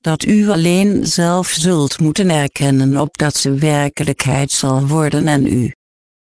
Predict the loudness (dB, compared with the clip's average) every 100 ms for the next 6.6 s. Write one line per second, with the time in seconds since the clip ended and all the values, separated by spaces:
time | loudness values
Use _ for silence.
0 | _ -6 -4 -4 -4 0 2 2 0 0
1 | 0 0 2 2 2 2 0 0 -2 -2
2 | -4 -4 -4 -4 -6 -4 -2 0 0 -2
3 | -2 0 0 0 -2 0 0 -2 _ _
4 | _ _ _ _ _ -2 0 0 2 0
5 | 0 -2 -2 0 0 0 -2 0 0 0
6 | 0 0 0 0 -2